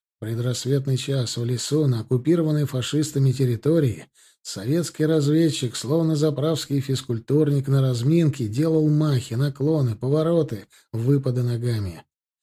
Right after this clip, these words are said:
Привычные движения, которые он, будучи курсантом, делал каждое утро в училище связи, помогали.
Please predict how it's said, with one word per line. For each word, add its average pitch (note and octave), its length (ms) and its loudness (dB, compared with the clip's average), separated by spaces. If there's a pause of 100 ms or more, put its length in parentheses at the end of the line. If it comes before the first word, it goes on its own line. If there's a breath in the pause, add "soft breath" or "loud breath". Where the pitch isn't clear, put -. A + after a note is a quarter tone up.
(260)
Привычные D#3+ 560 0
движения, E3 540 2
которые D#3 440 2
он, D3+ 120 2
будучи D3 360 -2
курсантом, C#3+ 720 0
делал D3 380 2
каждое C3+ 440 0
утро D#3 300 2
в D3 60 2
училище C#3+ 560 0
связи, D#3 500 0
помогали. B2 760 -2